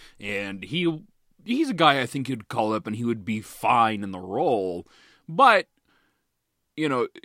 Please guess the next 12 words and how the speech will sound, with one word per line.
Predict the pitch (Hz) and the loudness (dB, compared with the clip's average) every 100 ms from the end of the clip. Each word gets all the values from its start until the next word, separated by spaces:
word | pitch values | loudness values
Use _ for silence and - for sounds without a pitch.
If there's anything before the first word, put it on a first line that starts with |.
| - | -20
you | - 151 160 | -8 0 2
either | 175 180 170 | 2 2 -2
call | 139 175 202 | 0 0 2
him | 185 180 | 0 2
up | 123 127 - - | 0 0 -6 -10
and | 120 127 | -8 -6
put | - 156 | -2 0
him | 143 139 135 131 _ _ - | 0 -2 -6 -10 _ _ -6
on | 120 165 | -2 0
the | 131 | 0
third | - 139 131 | 2 0 0
pair | 123 135 127 120 | -4 -2 0 0